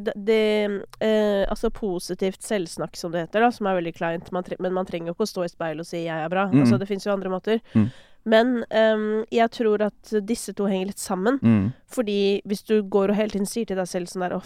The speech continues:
Speaker 1: shit, jeg lurer folk, og
Speaker 2: Mm.
Speaker 1: jeg, jeg kommer ikke til å klare det, og
Speaker 2: Mm.
Speaker 1: de burde valgt noen andre", og du sier det jo til deg selv.
Speaker 2: Ja.
Speaker 1: Det er jo som om noen, og kroppen oppfør-, altså, hjernen tar det imot som om det var noen andre som sa det.
Speaker 2: Mm.
Speaker 1: Så da går du og forteller, eller tenk hvis liksom kollegaene
Speaker 2: Yes.
Speaker 1: dine skulle sagt til deg hver dag at du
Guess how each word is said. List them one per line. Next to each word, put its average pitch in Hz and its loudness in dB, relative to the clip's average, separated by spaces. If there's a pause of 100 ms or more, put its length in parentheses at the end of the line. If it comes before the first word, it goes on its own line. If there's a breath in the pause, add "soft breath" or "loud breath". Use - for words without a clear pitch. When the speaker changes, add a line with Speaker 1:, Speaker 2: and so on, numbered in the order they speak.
(100)
Speaker 1:
shit, - -12
jeg 202 0
lurer 185 0
folk, 165 -4
og 175 0
Speaker 2:
Mm. 110 6
Speaker 1:
jeg, - -6
jeg 185 -4
kommer 190 -2
ikke 175 -8
til 180 -6
å - -14
klare 180 2
det, 208 6
og 196 6
Speaker 2:
Mm. 165 2
Speaker 1:
de 175 0
burde 180 0
valgt 170 -2
noen 180 -2 (100)
andre", 160 -2
og - -4 (1800)
du 214 0
sier 226 2
det 180 -2
jo - -4
til 180 -6
deg 185 2
selv. 214 0
Speaker 2:
Ja. 131 4 (100)
Speaker 1:
Det 208 -4
er 208 4
jo 196 -2
som 202 -4
om 190 0
noen, 196 0 (540)
og 208 0
kroppen 208 -2
oppfør-, 185 -4
altså, 214 4
hjernen 226 2
tar 220 0
det 160 -6
imot 170 -4
som 196 -4
om 190 -4
det 202 -2
var 202 2
noen 208 -2
andre 180 -6
som 190 -6
sa 175 0
det. 226 4
Speaker 2:
Mm. 220 4 (100)
Speaker 1:
Så - -20
da 254 4
går 220 6
du - -
og 208 0
forteller, 180 -2
eller 214 2
tenk 262 -2
hvis 247 -4
liksom 240 0
kollegaene 220 6
Speaker 2:
Yes. 196 -2
Speaker 1:
dine 220 2
skulle 254 -2
sagt 220 -2
til 233 4
deg 233 6
hver 202 4
dag 202 0
at 202 0
du 220 2